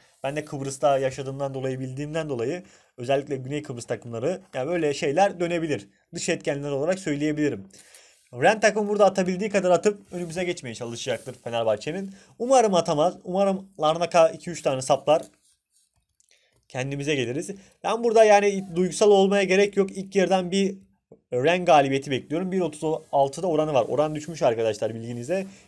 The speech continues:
Bir kırk iki, bir kırk dört bandında bir oranı vardı. Bir otuz altıya düşmüş. Ren takımı burada atabileceği kadar atmaya çalışacağı için ilk yarıdan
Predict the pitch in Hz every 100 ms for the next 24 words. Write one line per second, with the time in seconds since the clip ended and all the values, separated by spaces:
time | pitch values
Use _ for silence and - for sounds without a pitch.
0 | - 151 156 143 151 - 139 147 - -
1 | 156 151 143 139 143 139 147 156 139 135
2 | 139 135 131 120 107 104 101 131 - 180
3 | 185 _ _ - 175 185 185 180 175 165
4 | 151 151 147 170 156 156 147 151 160 156
5 | 147 139 180 - 151 - 180 - 147 123
6 | 147